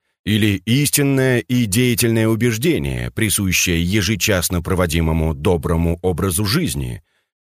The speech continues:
рождает веру в это освобождение согласно закону морально действующих причин.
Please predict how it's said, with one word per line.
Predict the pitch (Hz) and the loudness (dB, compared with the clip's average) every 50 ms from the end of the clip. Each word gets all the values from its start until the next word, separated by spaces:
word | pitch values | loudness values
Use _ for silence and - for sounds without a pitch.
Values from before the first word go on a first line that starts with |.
| _ | _
рождает | - 165 202 180 147 196 196 185 165 - | 0 0 0 2 2 2 2 2 2 0
веру | 98 92 107 135 147 156 175 175 | -2 0 2 2 4 4 2 2
в | 120 101 | 2 2
это | 113 110 92 - 110 104 | 2 0 2 2 0 0
освобождение | 98 - 113 110 104 107 104 92 87 107 175 170 160 156 143 135 123 104 85 - _ _ _ | 0 0 0 2 2 2 0 0 0 0 0 2 2 2 2 2 0 -2 -4 -6 _ _ _
согласно | - - 117 101 73 80 101 131 156 - 180 185 | 0 0 2 2 2 2 2 2 2 2 2 2
закону | 151 185 147 - 156 156 143 143 | 2 2 0 0 0 0 2 2
морально | 135 127 120 120 107 107 110 113 117 127 135 143 | 2 2 2 2 2 2 2 2 2 2 0 0
действующих | 107 80 85 80 76 - - 78 87 101 95 - 123 110 - | 0 0 0 0 -2 -2 -2 -2 -2 -2 0 0 -2 -2 -4
причин. | - - 139 139 - - - 71 60 55 52 - | -4 -4 -4 -2 -2 -2 -2 -2 -4 -8 -10 -14